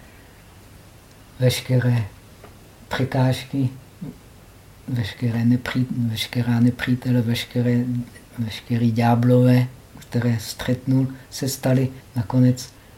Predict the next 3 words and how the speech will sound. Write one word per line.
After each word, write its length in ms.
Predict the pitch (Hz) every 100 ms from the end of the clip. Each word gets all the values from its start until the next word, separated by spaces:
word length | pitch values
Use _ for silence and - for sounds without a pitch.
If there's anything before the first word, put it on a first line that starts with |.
| - - - - - -
ochránci 720 | - 95 - 120 120 120 - 123
dharmy. 500 | 120 120 123 123 101 - - - - - - - - - - - - - - 156
Hm? 180 | 185